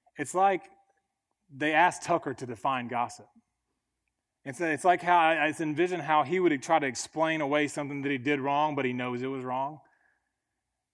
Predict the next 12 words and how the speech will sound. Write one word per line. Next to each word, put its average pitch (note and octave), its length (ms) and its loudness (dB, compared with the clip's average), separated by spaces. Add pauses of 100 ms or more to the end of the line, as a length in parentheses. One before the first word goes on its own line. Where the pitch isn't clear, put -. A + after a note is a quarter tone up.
(120)
And A#2+ 120 -14
so D3 80 -2
he's C#3 100 -2
like, C3+ 140 -2
"Hey, E3+ 160 -4
Dad, D#3+ 280 0
so, D3+ 280 -2
um, C#3 220 -2
there's D3 160 -10
this D3 120 -14
thing, D3 380 -10
um, C3 340 -10